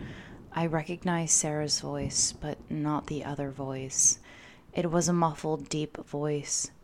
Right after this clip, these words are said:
I crept out of my sleeping bag and peered into the darkness. I saw the outline of Sarah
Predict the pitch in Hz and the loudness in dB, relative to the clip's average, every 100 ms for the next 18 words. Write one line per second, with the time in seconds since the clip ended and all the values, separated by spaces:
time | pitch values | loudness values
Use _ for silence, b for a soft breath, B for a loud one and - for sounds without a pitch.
0 | - - - 175 185 - - 202 196 190 | -20 -20 -6 0 2 0 0 0 2 2
1 | 180 165 165 156 - 156 147 156 147 143 | 2 2 0 0 0 -2 -2 -2 -2 -2
2 | 143 147 - 156 156 156 151 147 - - | -2 -4 -4 -2 0 0 -4 -6 -8 -4
3 | 139 139 - - 135 - - - B B | -2 -4 -6 -6 -4 0 0 -2 B B
4 | B B B - - - 160 160 185 180 | B B B -20 -20 -8 0 4 6 6
5 | 175 165 151 160 160 151 - 160 151 143 | 6 4 4 2 -2 0 0 2 0 0
6 | 135 135 | -2 -4